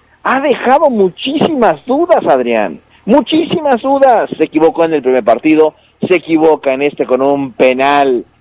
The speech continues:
La verdad, ese penal, un entrenador exigente, muy, muy exigente, lo quita. Y yo creo que Ambriz lo va a pensar en esta semana. León no encuentra, Adrián Carlos, todavía su pareja de centrales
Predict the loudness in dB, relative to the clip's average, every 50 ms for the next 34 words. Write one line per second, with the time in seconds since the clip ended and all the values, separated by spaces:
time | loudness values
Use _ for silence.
0 | _ _ 0 2 2 4 4 2 2 2 2 2 2 0 -4 -2 -2 0 2 2
1 | 0 0 -4 -12 _ _ _ _ 0 0 2 2 0 -2 -2 -2 -2 0 2 4
2 | 4 4 2 0 -2 -8 -12 -10 -4 -2 -2 -2 -2 -2 -4 -4 -4 -4 _ -14
3 | -6 -2 0 2 2 2 2 2 2 2 0 -2 -2 -8 -8 -8 -6 -4 -4 -4
4 | -4 _ _ -4 0 0 0 0 -2 -6 -10 -8 -10 -10 -10 _ _ _ _ -8
5 | -4 2 2 2 2 2 -2 -2 0 -2 -4 -4 -4 0 2 4 4 4 2 0
6 | -4 -6 -6 -6 -2 -2 -2 0 -2 -4 -6 -6 -6 -6 -4 -4 -4 -2 -2 -4
7 | -4 -8 _ _ _ _ _ _ -6 0 2 4 4 4 2 2 2 2 2 2
8 | 0 0 0 0 0 0 0 0 0 0 2 0 -2 -2 0 0 0 0 0 -2
9 | -2 -2 0 0 0 2 2 0 0 -2 -6 0 0 0 2 2 0 -2 -2 -4
10 | -12 -12 -8 -2 -2 0 0 0